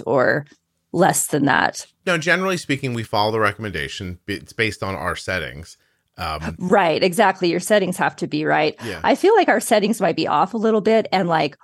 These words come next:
Speaker 1: we are always tinkering with it. Like, I'll put in some carbs, and, um, I'm like, "I don't think that's right." I'm like, "I'm gonna do more." And so, you know, then that probably screws things up on the back end. And
Speaker 2: Mm-hmm.
Speaker 1: so.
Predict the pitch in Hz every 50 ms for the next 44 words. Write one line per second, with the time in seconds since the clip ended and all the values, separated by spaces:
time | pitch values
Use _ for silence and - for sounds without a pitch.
0 | - _ - 254 330 370 214 170 - - - 180 180 165 156 147 - - - 135
1 | - - 160 156 151 147 - - - - 104 113 - - 160 160 - 175 185 190
2 | 190 190 - 277 214 202 196 233 - - 208 196 190 - 170 156 160 170 180 185
3 | 185 - - - - 165 170 156 151 143 147 151 147 147 127 131 123 135 - 160
4 | 160 165 160 160 160 160 139 - - _ _ _ - - _ _ - - 254 359
5 | 440 494 466 330 247 254 226 - 170 160 - - 160 160 156 156 160 160 156 160
6 | 160 202 233 240 226 202 - 185 180 160 156 156 156 147 - - - - 156 175
7 | - 196 196 190 - 196 175 160 156 160 160 _ - 185 190 165 151 156 151 170
8 | 160 160 170 165 160 - - - 185 175 156 160 160 147 - - - - - -
9 | - 185 170 156 - - 170 160 156 - 156 139 165 143 147 - 262 285 285 285
10 | - 226 214 196 202 196 190 175 156 - - 143 - - - 110 107 101 104 98
11 | 90 92 - - 151 131 123 123 135